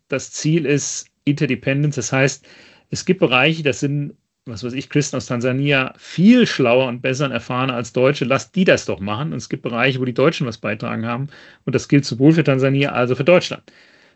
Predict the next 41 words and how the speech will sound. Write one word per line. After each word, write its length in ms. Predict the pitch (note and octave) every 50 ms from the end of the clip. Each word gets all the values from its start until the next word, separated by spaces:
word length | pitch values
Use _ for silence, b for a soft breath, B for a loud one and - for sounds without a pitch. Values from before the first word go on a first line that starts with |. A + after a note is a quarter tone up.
| b b -
Deswegen 580 | A2 - - B2 B2 B2 B2+ A#2+ A#2+ - - _
unterstützen 520 | - D3 A#2 A#2 - - C#3 - - C#3 B2
wir 140 | A#2+ - -
auch 60 | A2
dieses 280 | - A#2+ A2 A2 G#2 -
Mission 280 | B2+ C3 - - B2+
in 100 | A2+ A2+
Return, 580 | A#2 A#2 A2+ - - B2+ B2 B2+ C3+ C#3+ C#3+ C#3
auch 580 | - - - B2 A#2 A#2 B2 B2 - - - -
Missionare 600 | D#3+ A#2 A2+ - - A#2 G#2+ G#2 G#2+ A2+ B2+ A#2+
aus 460 | - A2+ B2+ C3+ - - - - - _ _ _ _ _ -
Kenia 380 | - A#2 A2 A2 B2 C3 C3+
nach 140 | C3+ C#3+ -
Deutschland 320 | - G3+ G3 - D3 A2 -
zu 100 | G#2 G2
bringen, 220 | - - - - b b b b b b b
weil 500 | A2 G2+ A2 G2+ G#2 G#2+ A#2 B2 C#3 - -
uns 240 | C3+ A#2+ A2+ -
das 200 | - C#3 C3+ -
gut 160 | - B3 B3+ -
tut, 180 | G3+ B2+ F#2+ -
weil 540 | - G#2+ G2 A2 G#2+ A2 A2+ B2 C#3+ D3+ - - - -
die 180 | - C3+ C#3+ D#3
bedinge-, 440 | D3 - - - - C#3 C#3 C#3+ - - D#3+ -
bestimmte 420 | - - - - D3 D3+ D3+ C3+
Dinge, 440 | G#2+ - C3+ D3 E3 E3 E3 E3 - B B B B B B B B B B B B -
ähm, 400 | C3 C3 B2+ B2+ B2 B2+ B2 A#2
sowohl 360 | A2 C3 A#2 A#2+ C3+ D3 C3+
was 480 | C3+ B2+ - - - - - - - C#4+ G#3
das 200 | D3+ - G#2+ -
Verständnis 420 | A#2+ - - C#3+ C#3 A#2 A#2 -
von 140 | - A#2+ A2
Gottes 260 | A2+ A#2+ B2 A#2+ D3+
Wort 360 | D#3+ F3+ F3+ F3 F3 F3 D#3+
als 220 | - C3 C3 A#2+ C#3
auch 100 | A#2 -
gelebter 360 | - A#2+ B2 C#3 C#3 C#3 B2
Glaube 340 | A2 B2 B2 C3 C#3+ D3 B2+
et 80 | A2+ -
cetera 280 | - D3 C3+ C3+ C3
angeht, 400 | A#2 G#2+ B2+ B2+ C3 C#3 C#3+ -